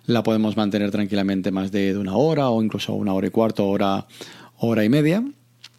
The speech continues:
Entonces, eh, nos permite correr a un ritmo suficientemente alto sin fatigarnos y rápidamente nos gusta ir con esa sensación,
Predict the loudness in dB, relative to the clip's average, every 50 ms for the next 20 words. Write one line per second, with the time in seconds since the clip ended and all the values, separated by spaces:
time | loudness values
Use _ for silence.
0 | _ _ _ _ _ -20 -20 -20 -20 -20 -20 -20 -20 -20 -20 _ -2 0 0 2
1 | 2 0 0 2 2 2 2 2 2 2 2 4 4 4 2 2 2 4 4 2
2 | 2 2 2 2 2 2 2 2 2 2 2 2 0 0 -2 -4 -4 -4 -2 -2
3 | -2 0 0 0 0 0 0 2 0 0 0 -2 -2 -6 -6 -8 _ -20 -20 -20
4 | -16 _ -4 0 0 0 2 2 2 2 4 4 4 2 2 2 0 0 -2 -4
5 | -10 _ -20 -20 -20 -20 -16 -6 -2 -2 0 0 0 2 2 2 2 2 2 2
6 | 2 0 0 0 2 2 2 2 2 0 0 0 0 -2 -4 -4 -2 -2 0 2
7 | 4 4 4 2 0 -2